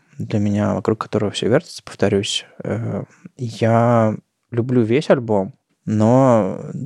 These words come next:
когда до неё доходит, я же, безусловно, слушаю альбом по порядку, когда до неё доходит, э, у меня мурашки, в общем, изо всех сил, и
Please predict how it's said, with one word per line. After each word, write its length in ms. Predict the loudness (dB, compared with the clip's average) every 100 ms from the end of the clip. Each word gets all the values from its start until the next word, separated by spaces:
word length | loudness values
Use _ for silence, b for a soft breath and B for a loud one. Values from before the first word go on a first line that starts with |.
| -12 -14
когда 260 | -4 0 0
до 100 | 0
неё 220 | 0 0
доходит, 580 | 0 0 0 0 -6 -20 _ _ _ -2
я 140 | -2
же, 100 | 0
безусловно, 480 | -2 -4 0 -2 -2
слушаю 240 | -8 -4
альбом 200 | -4 -4
по 80 | -6
порядку, 460 | -2 0 0 -2 -10
когда 200 | -2 0
до 120 | 2
неё 160 | 2 2
доходит, 640 | 0 2 2 2 -6 -16 -6
э, 920 | 0 2 4 2 2 0 -2 -2 -2
у 40 |
меня 600 | -2 0 4 4 4 2 -2
мурашки, 480 | 0 0 0 -2
в 960 | -2 -2 -6 -10 -12 -14 _ _ _ -2
общем, 480 | 0 -2 -4 -6 -8
изо 160 | -6 -4
всех 280 | -2 -4 -2
сил, 340 | 2 2 2 -2
и 560 | -6 -4 -2 -4 -4 -6